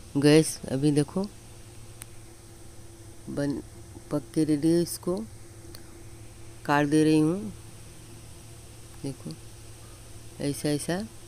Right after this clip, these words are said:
कटिंग करके हो गया है, आपको दिखाती हूँ। देखो कितना बढ़िया से कट गया है।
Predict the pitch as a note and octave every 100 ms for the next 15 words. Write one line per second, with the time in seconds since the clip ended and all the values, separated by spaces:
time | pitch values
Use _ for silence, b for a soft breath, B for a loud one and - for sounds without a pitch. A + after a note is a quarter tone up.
0 | - - - - - C3+ - D3+ E3+ -
1 | - - - C#3+ - E3 G#3 - - -
2 | - - - - - - - - - -
3 | - - - D3 D3+ D3+ D3+ D3 E3+ G#3
4 | - - - - B2+ B2+ C#3 C#3 - C#3
5 | C3 D3+ C#3+ C3+ D3 C3 C#3+ C#3+ D3 C#3+
6 | D3 - D3+ D3+ C#3+ D3 C#3+ D#3